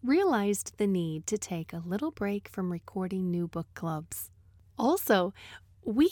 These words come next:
have gained quite a few new followers in the last twelve months. And so we thought that now might be the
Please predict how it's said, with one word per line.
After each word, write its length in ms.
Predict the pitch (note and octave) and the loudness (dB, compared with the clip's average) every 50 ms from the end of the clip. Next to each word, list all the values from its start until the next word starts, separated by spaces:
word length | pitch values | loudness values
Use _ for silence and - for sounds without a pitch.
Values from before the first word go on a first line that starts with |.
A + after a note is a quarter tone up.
| - | 4
have 160 | C#5 C5+ - | 2 0 2
gained 260 | - E4+ E4 E4 - - | 2 2 4 2 0 -2
quite 220 | - C#4 C#4+ D#4 | -2 0 0 0
a 20 | |
few 180 | D4 - - C4+ | 0 -2 -2 0
new 160 | B3+ A#3+ B3 | 0 0 -2
followers 680 | A#3 - - G#3 G3+ A#3+ C4+ B3 G3+ F3 D#3 D3 D3 - - | -2 -2 -4 -4 -2 -2 -2 -2 -4 -4 -6 -8 -10 -10 -10
in 60 | D#3 D3+ | -10 -10
the 100 | D#3 E3 | -8 -8
last 340 | E3 D#3 D#3+ D3+ - - | -8 -10 -10 -10 -10 -10
twelve 300 | - - F#3+ F3 E3+ - | -4 -2 -2 -2 -2 -2
months. 600 | F#3 E3+ E3+ E3 E3+ - G#3 - - - - - - _ _ _ - | -4 -4 -4 -4 -6 -8 -10 -12 -14 -16 -18 -18 -20 _ _ _ 4
And 180 | A3 G#3 G3+ | 6 6 6
so 420 | - - - G3+ G3 F#3+ F#3+ G3+ - - - - - - - - | 4 2 2 2 2 2 0 -2 -4 -10 -18 -20 -20 -20 -6 0
we 220 | B3 A3+ C#4 F4 G#4 - | 4 6 6 6 4 4
thought 320 | - G3 F3 E3+ D#3+ - - | 2 0 2 2 0 -4 -6
that 300 | - - - - G3+ A3+ | -8 -6 -6 -4 -2 0
now 480 | B3+ C4+ B3+ G#3+ F3 E3 D#3 E3 A3 - - | 0 2 2 2 0 0 -4 -6 -8 -6 0
might 180 | - G#3 G3+ G3 | 2 4 4 4
be 100 | G3 G3+ | 2 0
the 140 | G3 G#3+ | -2 -2